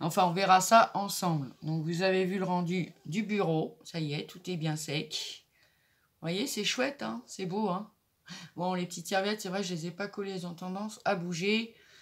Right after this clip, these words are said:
Je pense que je vais les coller. Voilà. Donc, voilà pour, euh, la petite leçon maquette aujourd'hui.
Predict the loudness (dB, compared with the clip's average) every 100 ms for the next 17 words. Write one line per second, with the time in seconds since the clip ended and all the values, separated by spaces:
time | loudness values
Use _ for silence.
0 | -20 -20 -16 -12 -12 -8 -6 0 0 0
1 | -4 _ -2 -2 -2 -8 _ _ 0 2
2 | 2 -2 _ _ -6 4 8 8 6 2
3 | _ _ -20 -20 -20 -6 0 2 6 6
4 | 6 0 2 4 6 4 0 -6 -4 -4
5 | 0 2 2 2 -2 -2 -2 -2 2 0
6 | 0